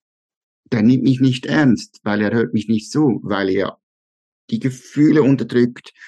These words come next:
und vielleicht eine Ablenkung sucht.“ Und wenn man das so spürt als Frau, dass der Mann keine Gefühle zeigen kann oder Emotionen, da ist es wirklich wichtig, dass man einfach mal den Raum gibt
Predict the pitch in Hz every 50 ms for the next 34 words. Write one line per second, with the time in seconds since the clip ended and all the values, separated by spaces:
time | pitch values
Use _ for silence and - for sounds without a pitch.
0 | - - - 104 - - - 110 104 104 104 104 - - 110 104 104 - 107 110
1 | 110 120 113 110 107 - 104 107 107 - - 98 95 90 - - - _ - -
2 | _ _ _ _ _ _ _ _ _ _ _ _ _ _ _ _ _ _ _ _
3 | _ _ - 110 110 107 120 123 131 127 123 123 120 123 123 - 131 127 - -
4 | 127 156 175 - - 156 151 - - - 120 113 110 101 95 - - - 101 -
5 | - 107 101 110 107 104 95 95 107 123 147 160 143 127 - - - 117 113 113
6 | 110 104 107 110 104 - - - 110 107 107 98 - - - 95 95 90 - 92
7 | 92 - - 98 90 123 135 131 120 - 107 - - - 107 107 107 104 104 104
8 | - - - 101 98 104 110 120 123 120 113 110 107 104 - _ _ _ _ _
9 | _ _ _ _ _ - 110 113 127 135 131 131 127 120 120 135 151 147 - 156
10 | 143 135 - - _ _ _ _ _ _ _ - - 113 139 156 - - - 135
11 | 127 120 117 - 120 120 - - 117 123 131 127 139 131 - - _ _ _ _
12 | _ _ _ - - 104 104 104 104 101 98 101 104 - - - 107 101 101 104
13 | 120 143 151 156 151 151 147 147 - _ _ - - - - _